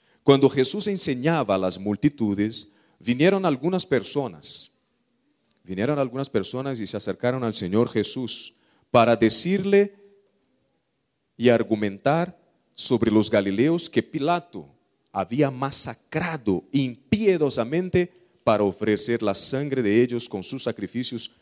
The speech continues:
en el templo. Eso está en Lucas trece, el versículo dos. Y Jesús estaba ahí. Y estaban sucediendo cosas malas, una tragedia. Pilato mandó matar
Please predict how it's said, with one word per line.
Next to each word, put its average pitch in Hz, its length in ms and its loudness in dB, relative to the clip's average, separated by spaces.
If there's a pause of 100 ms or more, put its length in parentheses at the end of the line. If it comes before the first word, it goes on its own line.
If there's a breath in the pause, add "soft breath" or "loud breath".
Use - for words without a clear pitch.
(200 soft breath)
en 110 180 -2
el 98 180 -2
templo. 92 340 -4
Eso 82 120 -10
está 120 140 -10
en 123 80 -8
Lucas 117 360 -8
trece, 120 500 -4 (260 soft breath)
el 87 100 -12
versículo 95 540 -2
dos. - 480 -6 (1080)
Y 113 140 -8
Jesús 117 640 -2
estaba 143 460 -2
ahí. 139 580 -4 (720)
Y 107 120 0
estaban 151 400 -2
sucediendo 151 640 0
cosas 135 460 0
malas, 151 480 -8
una 113 220 -8
tragedia. 139 580 -6
Pilato 127 340 -6
mandó 143 220 -4
matar 143 400 -6